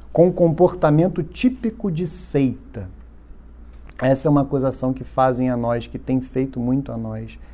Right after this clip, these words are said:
Resposta: família, sim. Seita, não. Nós somos um grupo extremamente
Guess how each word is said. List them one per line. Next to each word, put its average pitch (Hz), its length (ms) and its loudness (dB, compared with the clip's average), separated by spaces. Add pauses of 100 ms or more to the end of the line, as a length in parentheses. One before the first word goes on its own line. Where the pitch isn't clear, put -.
(460)
Resposta: 160 960 4 (180)
família, 180 840 6
sim. 160 540 -2 (720)
Seita, 202 840 0 (220)
não. 120 320 0 (800)
Nós 147 260 6
somos 175 400 2
um 165 140 2
grupo 170 260 2
extremamente 170 1000 2